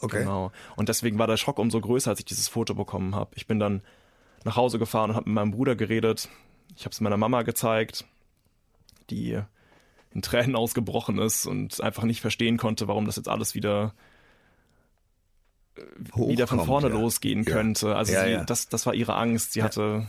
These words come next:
Speaker 2: sie war echt sauer, dass er noch am Leben ist, weil sie dachte, jetzt geht alles wieder von vorne los, der, der ganze Scheiß, den,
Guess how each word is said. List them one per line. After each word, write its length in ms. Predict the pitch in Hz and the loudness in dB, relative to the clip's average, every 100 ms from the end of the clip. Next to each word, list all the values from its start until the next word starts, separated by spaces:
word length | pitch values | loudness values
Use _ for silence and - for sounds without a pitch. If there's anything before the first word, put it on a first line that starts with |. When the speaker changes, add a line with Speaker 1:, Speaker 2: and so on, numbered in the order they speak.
| - | -10
Speaker 2:
sie 140 | - 110 | -4 0
war 220 | 117 117 | 2 2
echt 220 | 120 - | -2 -2
sauer, 360 | 101 123 131 113 | 0 4 4 4
dass 140 | 110 | 2
er 60 | 117 | 0
noch 180 | 110 - | 0 0
am 120 | 113 | 0
Leben 280 | 113 117 104 | 2 2 0
ist, 220 | 110 - | 0 0
weil 140 | 107 | 0
sie 100 | - | 0
dachte, 280 | 98 113 - | -4 -4 -4
jetzt 140 | - - | -4 -4
geht 120 | - | -2
alles 200 | 113 - | -2 -4
wieder 140 | 117 | -4
von 140 | - 104 | -4 -2
vorne 240 | 110 104 | 0 0
los, 200 | 101 - | -2 -4
der, 220 | 98 90 | -4 -6
der 160 | - - | -8 -6
ganze 260 | 107 101 - | -6 -6 -6
Scheiß, 360 | - 117 - | -4 -4 -4
den, 360 | - 107 101 | -4 -4 -4